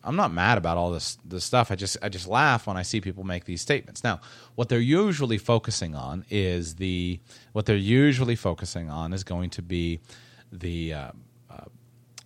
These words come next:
the behavioral characteristics. So, for example, maybe somebody is much more motivated to say,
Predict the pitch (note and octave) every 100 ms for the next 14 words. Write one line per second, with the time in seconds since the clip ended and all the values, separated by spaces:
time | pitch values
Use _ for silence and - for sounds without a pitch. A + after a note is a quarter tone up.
0 | _ _ - G2 F2 F#2 G2 A2 G2+ F2+
1 | E2+ - D#2+ D2+ C#2+ B1 - - - -
2 | - - - - F#2 G2+ F#2 G2 G2 F#2
3 | F#2 G#2 A2+ G#2+ A2 G#2+ G2+ F#2+ F2 G2+
4 | A2 A2+ A2 F#2+ F#2 G2+ F#2+ F#2 D#2+ D#2
5 | F2 E2+ F#2 F2 E2+